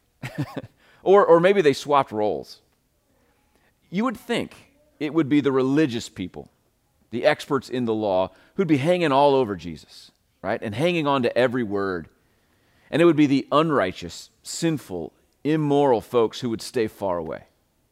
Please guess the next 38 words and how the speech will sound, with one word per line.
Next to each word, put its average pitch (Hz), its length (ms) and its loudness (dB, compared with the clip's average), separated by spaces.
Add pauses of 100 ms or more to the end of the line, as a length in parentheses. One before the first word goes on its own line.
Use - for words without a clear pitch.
(920)
But 139 80 -14
that's 160 180 -8
not 160 120 -6
how 147 140 -2
it 127 60 -8
plays 131 240 -8
out. - 200 -12 (1600)
It's - 180 -2
the 143 120 -8
people 180 360 -2
you 135 140 0
think - 400 -6 (320)
would 147 120 -2
be 143 120 4
least 175 400 -2 (100)
likely 110 580 -2 (420)
interested 160 460 -2
in 113 140 -2
Jesus 110 480 -6
who 147 140 0
actually 147 340 -2
seek 196 400 -8
him 156 160 -2
out 131 260 -4 (220)
and 139 180 -2
run 170 200 2
toward 139 320 -2
him 147 340 -6 (260)
so 139 120 -10
that 131 160 -2
they 139 120 0
can 117 240 -6 (260)
have 104 340 -6
the 113 100 -4
life 101 320 -2
that 101 100 -6
he's 95 160 -10
giving. 95 320 -10